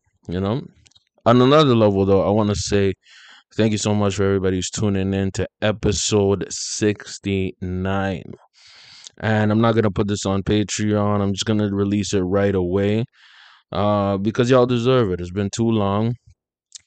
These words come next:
and, um, we gotta do it.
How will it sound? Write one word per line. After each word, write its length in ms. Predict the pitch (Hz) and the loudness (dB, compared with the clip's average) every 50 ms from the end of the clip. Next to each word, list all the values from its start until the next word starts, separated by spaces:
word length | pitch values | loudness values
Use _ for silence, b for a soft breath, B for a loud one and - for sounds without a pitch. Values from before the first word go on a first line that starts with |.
| _ - | _ -6
and, 640 | - 101 101 101 95 95 95 95 92 90 87 92 98 | -4 -2 -2 0 -2 -2 -2 -4 -4 -4 -4 -4 -4
um, 960 | 98 98 95 95 92 92 92 90 90 92 92 92 92 95 92 92 90 87 90 98 | -4 -4 -4 -4 -4 -4 -4 -4 -4 -4 -4 -4 -4 -4 -6 -6 -8 -10 -10 -12
we 160 | 95 85 87 | -10 -6 -4
gotta 240 | 95 98 98 101 104 | -2 0 0 2 4
do 160 | 117 120 113 | 6 6 6
it. 100 | 92 | 4